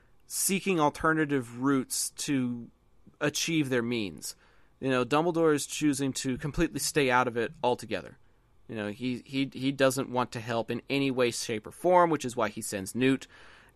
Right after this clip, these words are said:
And, uh, Grindelwald is trying to find ways to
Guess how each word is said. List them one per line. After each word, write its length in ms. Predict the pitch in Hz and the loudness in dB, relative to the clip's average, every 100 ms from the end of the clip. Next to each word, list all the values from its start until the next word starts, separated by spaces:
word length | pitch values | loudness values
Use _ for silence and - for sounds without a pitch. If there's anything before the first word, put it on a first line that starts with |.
| - | 2
And, 600 | 139 139 135 127 123 113 - - - _ _ - - _ - | 4 6 6 4 2 -2 -8 -10 -20 _ _ -20 -20 _ -2
uh, 280 | 127 120 117 | 2 2 2
Grindelwald 680 | 135 175 208 139 127 123 127 _ _ _ - _ _ | 2 2 2 4 4 4 -2 _ _ _ -20 _ _
is 200 | 151 147 | 2 2
trying 320 | - - 156 147 | 2 4 4 4
to 60 | |
find 760 | 143 - 151 151 147 143 139 127 _ _ _ - | -2 2 6 8 6 2 0 -4 _ _ _ -18
ways 600 | - 135 143 139 135 120 - | -4 4 6 6 4 0 -4
to 680 | - 143 139 127 123 113 | -2 2 2 2 -2 -6